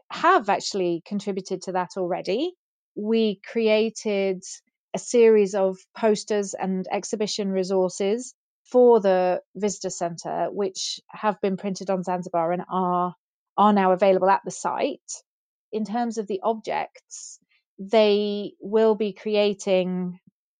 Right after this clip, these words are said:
object displays as well. And as we return our materials, we will hope to work with them on that. Again,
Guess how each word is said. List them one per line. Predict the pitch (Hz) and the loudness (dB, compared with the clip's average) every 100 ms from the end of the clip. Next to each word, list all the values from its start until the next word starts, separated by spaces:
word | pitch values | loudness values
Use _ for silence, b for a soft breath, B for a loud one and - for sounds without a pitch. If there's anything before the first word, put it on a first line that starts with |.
| _ - | _ -2
object | 196 180 190 175 | -2 0 -2 -2
displays | 202 180 - 180 165 170 - | -8 -6 0 0 0 -4 -8
as | 190 - | -8 -2
well. | 185 160 156 - | 0 0 0 -2
And | 190 190 185 185 - - - | -2 -2 -2 -4 -8 -6 2
as | 220 208 | 4 4
we | 214 202 | 0 0
return | 196 190 190 208 196 190 | 0 -4 -4 -2 -2 -2
our | 185 | -4
materials, | 180 180 - 202 190 175 151 156 185 - | -4 -8 -4 0 2 0 0 -4 -8 -4
we | 190 | 0
will | 196 196 | 2 2
hope | 170 190 185 - | 2 0 -2 -2
to | 190 | -2
work | 180 175 - | 0 0 -4
with | 185 | -8
them | - 170 170 165 165 _ _ _ - | -4 -4 -4 -10 -14 _ _ _ -4
on | 185 180 | 0 0
that. | 170 165 - - - _ _ _ _ | -2 -4 -10 -14 -16 _ _ _ _
Again, | 202 190 208 190 185 180 | -4 2 4 4 0 -4